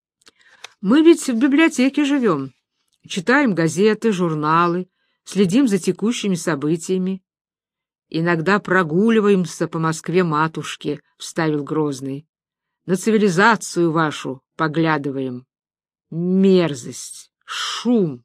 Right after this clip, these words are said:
бензин и невоспитанность", добавила Екатерина.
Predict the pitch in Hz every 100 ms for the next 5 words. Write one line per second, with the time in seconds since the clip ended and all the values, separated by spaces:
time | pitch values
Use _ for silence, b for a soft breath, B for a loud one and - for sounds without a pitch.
0 | - 139 175 160 135 131 190 247 156 131
1 | _ _ _ _ _ _ _ _ _ 220
2 | 233 240 233 240 - - - 226 254 -
3 | 220 196 175 156 143 - - _ _ _
4 | 147 175 156 156 147 151 - - 160 135
5 | 127 123